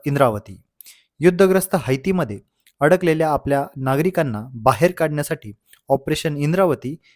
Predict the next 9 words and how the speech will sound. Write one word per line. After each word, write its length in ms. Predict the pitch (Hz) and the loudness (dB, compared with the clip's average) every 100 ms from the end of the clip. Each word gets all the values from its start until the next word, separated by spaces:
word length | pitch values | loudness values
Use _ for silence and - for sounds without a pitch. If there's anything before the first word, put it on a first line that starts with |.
| - | -4
हे 120 | 156 185 | -2 -2
सुरू 340 | - - 131 | -4 -2 0
करण्यात 320 | 127 117 110 | 0 -4 -4
आलेले 240 | 110 107 107 | -6 -6 -6
होते. 280 | 104 101 - _ _ - _ _ - | -8 -12 -18 _ _ -20 _ _ 0
ऑपरेशन 540 | 151 151 175 - 180 185 _ - | 0 2 -2 0 -4 -4 _ 4
करुणा. 380 | 165 147 110 98 _ _ - _ _ - | 6 6 0 -8 _ _ -20 _ _ -4
म्यानमारमधील 720 | 139 170 196 202 190 175 185 - - | 2 4 4 4 4 2 0 -8 -4
मोचा 420 | 139 175 220 208 | 2 2 4 0